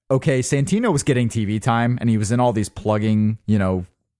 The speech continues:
commercial product placement little segments, so at least Emma could get on T V. But on the other hand, I think it's a good thing because Emma could be her own person and maybe actually have a storyline for her with another diva.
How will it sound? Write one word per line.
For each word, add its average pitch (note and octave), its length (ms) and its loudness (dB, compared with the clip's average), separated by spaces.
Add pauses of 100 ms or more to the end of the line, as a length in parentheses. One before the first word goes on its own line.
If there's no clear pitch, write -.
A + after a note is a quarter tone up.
(420)
commercial A2+ 500 0
product A2 340 0
placement B2 480 -2
little C3+ 180 -2
segments, C#3+ 460 -2
so G#2+ 200 0
at G2+ 100 -2
least B2+ 220 0
Emma B2 160 2
could - 120 -20
get A#2 140 0
on A2 100 2
T G#2+ 180 -2
V. F#2+ 320 -2 (580)
But E3 80 0
on E3+ 40 2
the G3 80 2
other A3+ 140 2
hand, G3+ 240 0
I - 20 2
think F3+ 160 -2
it's F#3 120 -4
a D3+ 40 -8
good F3+ 240 -2
thing F#3 220 -2
because F3 340 -2
Emma E3 240 -2
could D#3+ 140 -2
be D#3+ 100 0
her D3+ 160 0
own D3+ 140 0
person D3+ 340 -2
and C3+ 100 0
maybe C3+ 220 0
actually B2+ 300 -2
have B2+ 180 2
a A2+ 40 -2
storyline G#2+ 580 0
for F#2+ 220 -2
her G2 100 -2
with F#2 180 -2
another G2 240 0
diva. F#2+ 380 -6